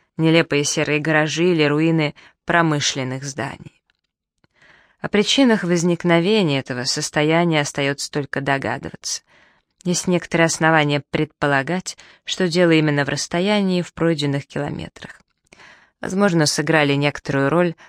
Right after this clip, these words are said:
проносящиеся мимо пейзажи. Некоторые из них были, мягко говоря, необычны. А может, это просто так получилось?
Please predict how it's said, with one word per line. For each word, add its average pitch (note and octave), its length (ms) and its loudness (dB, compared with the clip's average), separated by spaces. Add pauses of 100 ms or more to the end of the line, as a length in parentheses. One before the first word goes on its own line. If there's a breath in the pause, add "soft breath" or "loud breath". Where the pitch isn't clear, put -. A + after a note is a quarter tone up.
(160 soft breath)
проносящиеся E3+ 960 2
мимо D3 260 0
пейзажи. A#2+ 640 -4 (480 soft breath)
Некоторые D#3 420 0
из D3+ 80 0
них F3+ 200 4
были, C#3+ 220 4
мягко D3+ 400 -2
говоря, C#3+ 380 0
необычны. C#3+ 680 -4 (560)
А - 60 -4
может, A#3+ 260 -2
это D3 140 -2
просто - 340 -6
так - 240 -2
получилось? C3 720 -6